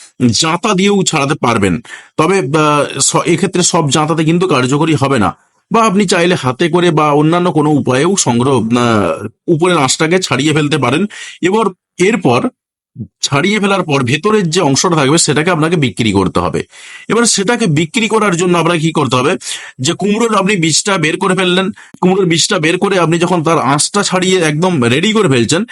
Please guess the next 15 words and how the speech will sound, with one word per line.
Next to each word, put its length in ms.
এই 240
রেডি 340
অংশটাকে 460
আপনাকে 300
পলিথিনের 500
মধ্যে 200
ভরতে 360
হবে। 240
কত 220
গ্রামের 300
প্যাকেট 300
করবেন? 360
একশো 500
গ্রাম 300
থেকে 360